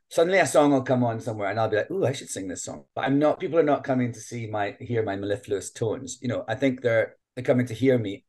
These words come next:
sort of maybe see, hear and see me act a song and, and, uh, show my spirit to them.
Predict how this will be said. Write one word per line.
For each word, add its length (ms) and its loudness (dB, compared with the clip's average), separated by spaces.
sort 240 -4
of 20 0
maybe 200 2
see, 300 -2
hear 300 2
and 120 2
see 160 0
me 160 0
act 360 -4
a 60 -8
song 360 -12
and, 160 -4
and, 420 -4
uh, 340 0
show 300 0
my 140 -2
spirit 440 -2
to 80 -14
them. 220 -16